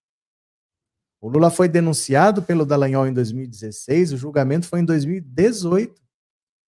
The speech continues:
E aí ele foi denunciado, ju-, foi julgado em fevereiro. O Moro já podia expedir o mandado de prisão,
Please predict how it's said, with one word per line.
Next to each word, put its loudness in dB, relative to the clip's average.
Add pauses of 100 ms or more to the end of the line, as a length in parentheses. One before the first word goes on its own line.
(160)
E 4
aí 8
ele 4
foi 2
denunciado, 0
ju-, -4
foi 4
julgado 2
em -8
fevereiro. 4 (1120)
O -12
Moro 4
já 4
podia 2
expedir -2
o 4
mandado 2
de -10
prisão, -4